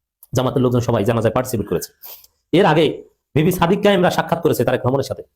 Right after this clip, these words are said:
সাদিক কায়েমরা সাক্ষাৎ করে যে ঘটনা ঘটিয়েছেন, যে নসিহত করেছেন, যে বিষয়গুলো অবতারণা করেছেন,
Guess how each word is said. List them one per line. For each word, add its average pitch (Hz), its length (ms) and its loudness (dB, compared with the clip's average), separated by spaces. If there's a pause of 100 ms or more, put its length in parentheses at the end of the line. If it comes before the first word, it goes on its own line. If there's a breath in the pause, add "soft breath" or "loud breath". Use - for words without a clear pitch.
(560)
সাদিক 175 200 2
কায়েমরা 190 200 2
সাক্ষাৎ 180 340 -2
করে 180 140 4
যে 147 280 0 (180)
ঘটনা 151 180 2
ঘটিয়েছেন, 120 380 0
যে 135 100 2
নসিহত 156 280 2
করেছেন, 113 360 0 (260)
যে 147 80 4
বিষয়গুলো 151 360 2
অবতারণা 143 360 2
করেছেন, 104 300 -2